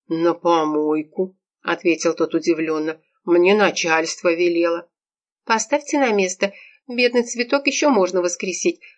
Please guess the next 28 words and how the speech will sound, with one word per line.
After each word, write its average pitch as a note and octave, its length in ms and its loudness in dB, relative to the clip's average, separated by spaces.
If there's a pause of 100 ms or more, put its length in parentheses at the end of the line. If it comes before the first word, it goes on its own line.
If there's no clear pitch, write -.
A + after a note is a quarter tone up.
(240)
Вот C4 160 0
вы C4 100 2
чихаете, G3 640 0
простудились, G3 720 0
вероятно. F3 580 2 (240)
А A#3+ 140 2
что, C4+ 360 -2 (160)
если A#3+ 300 0
бы C#4 160 2
и C#4+ 60 4
вас F#3+ 320 0
сразу E3+ 420 0
на B3 140 2
помойку?» F3 680 0 (540)
«Олег G#3+ 540 4
Петрович», E3 760 0 (200)
громко F3+ 400 -2
закричал E3 500 -2
парень, G3+ 300 4
не D#3+ 80 2
выпуская D#3+ 480 -2
добычу D#3+ 440 -4
из F3 200 0
рук, D3+ 280 -4 (320)
«можно A#3 520 4
вас F3+ 240 2
на F3+ 80 2
минуточку?» G3+ 800 2